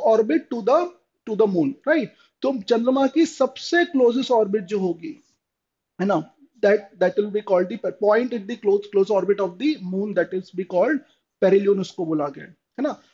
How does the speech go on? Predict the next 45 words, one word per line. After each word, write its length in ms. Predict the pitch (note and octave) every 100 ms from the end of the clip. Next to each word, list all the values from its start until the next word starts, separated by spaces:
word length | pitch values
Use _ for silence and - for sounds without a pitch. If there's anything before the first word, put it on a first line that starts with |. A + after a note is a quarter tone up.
| _ -
फिर 100 | D4
एक 240 | C#4 B3
वर्ड 260 | C4+ C#4 C#4
है, 80 | C#4
that 180 | B3
is 140 | B3+ C4+
retroburning। 880 | A3+ A#3+ - C#4+ B3 G3+ D3+ C#3 C3+ - _ _ -
retroburning 540 | A3+ D4 C#4 C4+ C#4
का 60 | C4
मतलब 260 | B3+ B3
क्या 160 | - B3
होता 260 | A3+ A3
है? 180 | A#3 D#4 - _ _
retroburning 500 | A3 D4+ D#4 C#4 D4
का 60 | D4+
मतलब 280 | C#4 C#4 C#4+
ये 60 |
होगा 280 | C#4+ C#4 C#4+
कि 140 | C#4+ D#4
normally 540 | A#3 G#3 B3+ D4+ D#4+
what 200 | C#4 C4+
is, 120 | C#4+ - _
जो 320 | F3 B3+ C4+
होता 200 | G3+ G3+
है 40 | C#4
ना, 60 |
प्रोसेस 400 | D#4+ A3+ C4 C4+
ये 60 | C4+
होती 180 | C4 C#4
है, 60 |
वो 80 | E4
थर्स्ट 360 | - B3 C4 C4+
प्रोवाइड 320 | B3 B3 -
किया 200 | A#3+ G#3
जाता 280 | F3+ D3+ D3+
है 160 | D3 - _ _
और 120 | G#3
उससे 300 | C4 - D4+
जो 120 | D4+ C#4+
होता 220 | C#4 C4
है, 200 | D4 B3+
it 80 | B3
is 80 | A#3
going 260 | A#3+ A#3+
to, 220 | C#4+ E4+